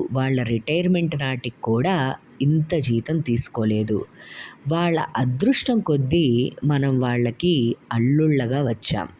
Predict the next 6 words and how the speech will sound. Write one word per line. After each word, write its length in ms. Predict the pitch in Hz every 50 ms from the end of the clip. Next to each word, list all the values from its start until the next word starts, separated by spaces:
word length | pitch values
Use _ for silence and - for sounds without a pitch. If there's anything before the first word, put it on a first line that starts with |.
| - - - - - - - - - - -
మరి 280 | 160 175 185 185 185 175 143
మనల్ని 480 | 120 113 113 117 120 143 170 185 185 185 175
ఎంత 300 | 160 151 147 147 - 196 180
గౌరవంగా 680 | 156 135 131 135 139 151 165 175 180 180 180 180 185 185
చూడాలి 560 | 180 - - 180 175 175 175 175 170 170 170
వాళ్ళు? 460 | 170 170 170 165 170 175 170 170 175